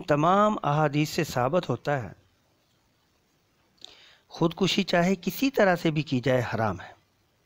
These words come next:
और अपने आप को मारना बहुत बड़ा गुनाह है। अल्लाह ताला ने कुरान मजीद में और रसूल अकरम शफ़ी मुअज़्ज़म सल्लल्लाहु अलैहि वसल्लम ने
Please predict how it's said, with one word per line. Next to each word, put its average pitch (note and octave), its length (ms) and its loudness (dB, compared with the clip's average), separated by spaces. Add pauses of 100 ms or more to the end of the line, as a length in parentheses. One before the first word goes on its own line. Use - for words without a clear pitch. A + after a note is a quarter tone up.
(800)
और A#2 120 -8
अपने C3+ 240 -2
आप C3 160 0
को C#3 120 0
मारना C3 420 0 (1040)
बहुत F3+ 380 2
बड़ा D3 220 2
गुनाह C3 260 0
है। G2+ 160 -10 (1500)
अल्लाह D#3+ 220 2
ताला C#3+ 320 2
ने G3 140 2
कुरान D3 460 0
मजीद D3+ 340 0
में C#3 220 0
और B2+ 220 0
रसूल C#3 360 0
अकरम C3 440 -2 (1400)
शफ़ी C3+ 480 -2
मुअज़्ज़म A#2+ 560 -2
सल्लल्लाहु A#2+ 800 -2
अलैहि A#2 320 -4
वसल्लम A2 680 -6
ने A2+ 220 -8